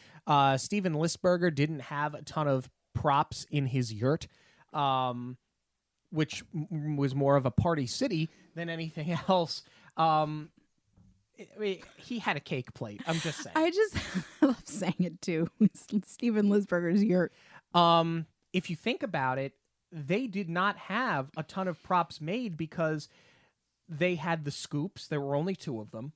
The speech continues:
Speaker 2: Mm-hmm.
Speaker 1: One is owned by somebody that Dan Lanigan knows. The other one was going to auction. We saw that in the episode.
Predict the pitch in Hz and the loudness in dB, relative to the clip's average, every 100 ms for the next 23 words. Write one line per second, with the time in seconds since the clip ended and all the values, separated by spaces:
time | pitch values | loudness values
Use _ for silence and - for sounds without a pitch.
0 | - 190 170 165 160 _ _ - 139 135 | -2 0 2 -2 -4 _ _ -14 -10 -2
1 | 156 170 165 - 147 151 151 143 143 - | -2 0 -4 -6 -8 -6 -4 -4 -4 -6
2 | 147 139 139 127 - 139 139 139 139 - | -6 -6 -6 -8 -8 -6 -6 -6 -8 -12
3 | _ _ _ 139 143 135 131 123 113 127 | _ _ _ -10 -8 -8 -8 -8 -8 -10
4 | 135 123 131 131 123 120 120 123 135 120 | -10 -10 -10 -10 -8 -10 -12 -10 -10 -10
5 | 110 - - 123 117 - 120 120 135 139 | -12 -12 -14 -14 -14 -12 -10 -10 -10 -12
6 | 120 117 123 117 120 | -12 -12 -12 -10 -10